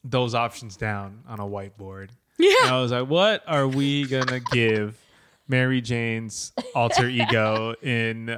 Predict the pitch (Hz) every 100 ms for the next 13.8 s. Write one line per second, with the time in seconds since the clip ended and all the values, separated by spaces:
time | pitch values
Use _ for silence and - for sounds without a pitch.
0 | - 120 110 110 107 104 104 107 127 107
1 | 104 104 104 339 330 311 277 233 - _
2 | _ _ _ _ _ _ _ _ _ _
3 | _ _ _ _ _ 120 113 - - -
4 | 110 - 107 107 110 113 - _ _ _
5 | _ _ _ _ _ _ _ _ _ _
6 | _ _ _ _ _ _ - - - -
7 | 453 - - - - - - 127 135 147
8 | 139 - 139 139 113 110 120 - 165 160
9 | 175 180 175 - - - - 494 - _
10 | - 170 156 156 147 131 139 147 165 160
11 | - 156 131 110 113 131 - 110 101 104
12 | 131 131 127 113 113 262 269 165 110 -
13 | 190 165 165 156 - 151 156